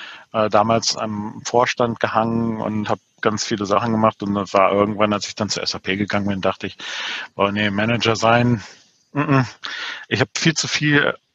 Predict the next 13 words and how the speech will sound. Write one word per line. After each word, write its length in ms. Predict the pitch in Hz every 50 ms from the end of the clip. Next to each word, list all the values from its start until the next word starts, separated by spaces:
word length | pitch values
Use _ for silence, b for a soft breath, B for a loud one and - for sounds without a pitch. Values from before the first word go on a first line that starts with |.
| _ _
am 260 | - 123 123 110 107
Hut 300 | 123 135 139 147 - -
immer 200 | - 131 131 135
noch 140 | 131 131 127
mit 160 | 120 127 _
meiner 240 | 127 123 123 123 120
Family 720 | - - - - - 123 120 131 135 131 135 135 135 139
und 120 | 135 123
möchte 280 | 123 120 117 - - 117
da 260 | 101 113 110 117 123
eben 300 | - 127 131 127 131 117
was 180 | 127 120 - -
machen, 380 | - 131 - - 139 131 127